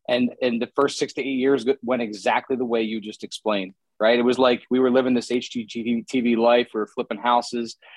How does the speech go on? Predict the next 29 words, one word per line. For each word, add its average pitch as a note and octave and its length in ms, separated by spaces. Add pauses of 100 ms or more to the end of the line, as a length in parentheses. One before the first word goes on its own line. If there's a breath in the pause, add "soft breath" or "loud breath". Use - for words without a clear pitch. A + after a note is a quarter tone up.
(220 loud breath)
You C#3+ 80
know, C3+ 100
people E3+ 440
will, C#3+ 220
like, B2 280 (500)
almost, D3 500
almost, D#3 460
um, A#2+ 320
embrace C3 800
and B2 80
embolden B2 880
your, A#2 260
your A2+ 180
quote B2+ 280
unquote B2 340
success - 600
and, A2+ 100
like, G#2+ 160
make B2 180
excuses A#2+ 960 (220)
for A#2 100
your A2 140
success. - 420
"Oh, C3 60
you C#3 200
can C#3+ 200
miss D3 200
that C3+ 280
party. B2+ 400